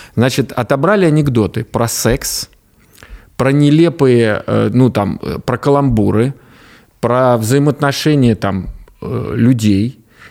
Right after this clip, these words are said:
И рассказывали их разным больным. То есть вот, э, больным шизофренией рассказывали вот такие, такие анекдоты. И оказалось, что, я щас не помню точно, но, условно говоря, параноики не реагируют на анекдоты про секс, вообще не смешно.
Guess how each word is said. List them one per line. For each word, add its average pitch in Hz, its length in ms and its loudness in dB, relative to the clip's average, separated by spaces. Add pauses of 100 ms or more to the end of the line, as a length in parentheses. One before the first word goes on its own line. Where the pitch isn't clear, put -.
(120)
И 139 140 0
рассказывали 151 720 2
их 175 260 -2
разным 135 640 0
больным. 110 380 -2
То - 80 -8
есть 104 160 -8
вот, 107 240 -6
э, 67 180 -4
больным 117 720 0
шизофренией 147 840 2
рассказывали 104 640 -4
вот 98 160 -8
такие, 170 300 -4
такие 120 320 -2
анекдоты. 110 480 -2 (320)
И 117 40 0
оказалось, 156 540 0
что, 117 360 -2 (200)
я 139 160 2
щас 156 240 -2
не 160 140 4
помню 135 360 2
точно, 117 600 -2 (200)
но, 131 120 4
условно 156 440 2
говоря, 120 280 2
параноики 143 760 0
не 110 160 2
реагируют 127 600 0
на 110 140 2
анекдоты 110 440 0
про 107 200 -4
секс, - 300 -4
вообще 113 240 0
не 101 120 2
смешно. 110 500 -8